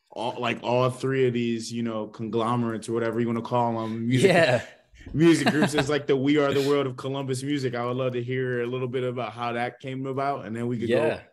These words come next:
Speaker 1: you know.
Speaker 2: Yeah, yeah, yeah. So, you know, we, I got to know all the rappers from these groups. Bad Ways from God's Recognized Gods, Static Rez and Junie from, uh, from, uh,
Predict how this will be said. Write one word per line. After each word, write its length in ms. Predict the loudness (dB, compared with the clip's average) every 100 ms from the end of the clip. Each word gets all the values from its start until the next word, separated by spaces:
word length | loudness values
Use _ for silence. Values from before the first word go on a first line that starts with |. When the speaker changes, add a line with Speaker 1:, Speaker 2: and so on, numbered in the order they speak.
| _ -14
Speaker 1:
you 120 | -8
know. 200 | -8 -10 _ _
Speaker 2:
Yeah, 260 | 2 4 6
yeah, 280 | 6 6 6
yeah. 240 | 4 2
So, 220 | 4 4
you 120 | 6
know, 140 | 6 6
we, 640 | 4 0 2 2 0 -4 2
I 140 | 4
got 240 | 6 4 4
to 60 |
know 360 | 2 4 4 6
all 180 | 6 4
the 120 | 4
rappers 340 | 4 2 -2
from 140 | -2 -2
these 120 | -2
groups. 340 | -2 -2 -4
Bad 320 | -2 2 2
Ways 280 | 2 0 0
from 400 | -2 -4 -4 -10 -2
God's 260 | 2 2
Recognized 420 | 0 -2 -2 -2 2
Gods, 360 | 4 4 2 -14 -16
Static 440 | -2 0 2 0
Rez 220 | 2 2
and 180 | 2 0
Junie 320 | 0 0 0
from, 380 | 0 0 0 0
uh, 280 | 0 -2 -4 -8 -20 -20 -20 _
from, 320 | 0 2 2
uh, 240 | 0 -2